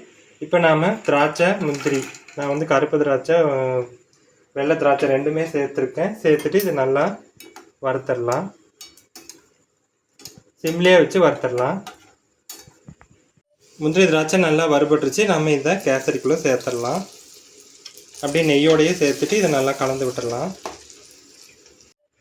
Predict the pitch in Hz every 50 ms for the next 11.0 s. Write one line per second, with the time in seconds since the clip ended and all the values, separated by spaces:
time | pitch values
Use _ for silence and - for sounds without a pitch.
0 | _ _ _ _ _ 143 143 143 151 160 165 165 143 143 135 135 131 - 139 139
1 | 160 170 170 - 139 135 131 - 180 185 175 143 131 139 143 151 160 165 156 143
2 | 135 135 131 - 151 170 - 156 143 143 143 143 139 135 123 - 131 123 123 -
3 | - 151 190 220 - - - _ _ _ _ _ _ _ _ _ _ _ _ -
4 | 147 147 - 180 170 156 139 131 131 139 160 214 214 - - 156 147 147 147 156
5 | 147 143 135 - 139 127 127 123 123 - 190 202 185 147 147 151 180 196 208 -
6 | _ _ _ _ _ _ _ _ _ _ _ _ _ _ _ _ _ _ _ _
7 | _ _ _ - 131 131 127 123 - 127 123 120 - - - 123 127 156 190 190
8 | - - - _ _ _ _ _ _ _ _ _ _ _ - - - - - -
9 | - - - - - - 165 165 151 139 139 135 123 117 - 135 135 143 151 147
10 | 143 135 143 147 151 - 139 139 135 143 143 - - 127 127 127 127 - 151 156